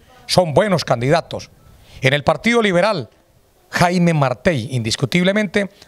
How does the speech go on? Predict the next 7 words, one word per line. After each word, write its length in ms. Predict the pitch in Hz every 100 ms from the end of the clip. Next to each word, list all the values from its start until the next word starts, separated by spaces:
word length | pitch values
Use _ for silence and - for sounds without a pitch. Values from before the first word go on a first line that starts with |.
| -
repunta 500 | 131 120 208 190 196
como 200 | 147 143
una 120 | 165
figura 420 | - 127 151 151 - _ _
dentro 420 | 123 160 147 147
del 160 | 131 123
partido. 540 | 131 - 220 156 104